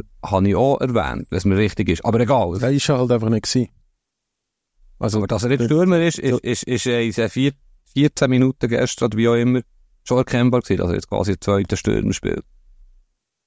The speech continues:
Speaker 2: Ob es erkennbar gewesen ist, können wir noch, können wir nachher noch drüber reden, aber es ist auf jeden Fall so, dass der Ruben Vargas und Doku vor-, vorne gespielt haben. So habe ich gemeint.
Speaker 1: Mhm. Okay.
Speaker 2: Oder?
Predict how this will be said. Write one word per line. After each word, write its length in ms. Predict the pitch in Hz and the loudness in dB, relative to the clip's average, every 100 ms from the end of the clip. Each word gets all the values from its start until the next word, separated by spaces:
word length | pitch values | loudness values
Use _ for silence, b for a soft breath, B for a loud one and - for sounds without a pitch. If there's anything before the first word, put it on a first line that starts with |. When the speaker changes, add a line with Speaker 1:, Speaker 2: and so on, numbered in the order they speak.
| _ _ _ _ _ _ - - | _ _ _ _ _ _ -10 -4
Speaker 2:
Ob 60 | 117 | -2
es 80 | - | 0
erkennbar 520 | 117 135 180 185 180 | 0 2 4 6 4
gewesen 260 | - 165 156 | 2 2 2
ist, 720 | - - - - 135 135 123 | 0 -6 -12 -6 -2 0 0
können 160 | 139 135 | 0 2
wir 60 | 131 | 2
noch, 260 | 135 127 | 2 2
können 140 | 143 127 | 0 2
wir 60 | 127 | 2
nachher 220 | 123 131 | 2 2
noch 120 | 123 | 0
drüber 260 | 123 120 127 | 0 0 2
reden, 260 | 202 233 | 4 4
aber 360 | 190 135 131 127 _ _ _ | 2 2 0 -4 _ _ _
es 140 | - - | -4 0
ist 120 | 135 | 2
auf 60 | 135 | 2
jeden 180 | 139 | 2
Fall 200 | 135 131 | 2 0
so, 160 | 127 131 | 2 2
dass 140 | 123 | 2
der 100 | - | 0
Ruben 240 | 123 127 117 | 2 2 2
Vargas 340 | 113 117 - | 2 0 -2
und 100 | 110 | 0
Doku 240 | 107 110 - | 0 -2 -4
vor-, 380 | 117 110 110 - _ - _ | -2 -2 -4 -8 _ -20 _
vorne 280 | - 107 104 | 0 2 4
gespielt 380 | 101 - 110 - | 2 -2 -2 -2
haben. 120 | - - | -4 0
So 300 | 123 131 120 | 0 2 2
habe 140 | 123 | 2
ich 120 | 107 | 0
gemeint. 580 | - 107 107 104 - - _ _ _ _ - | 0 2 2 0 -6 -16 _ _ _ _ -6
Speaker 1:
Mhm. 260 | 92 98 85 _ - | -2 0 -2 _ -6
Okay. 180 | 90 127 | -4 0
Speaker 2:
Oder? 340 | 104 104 113 | 0 2 -2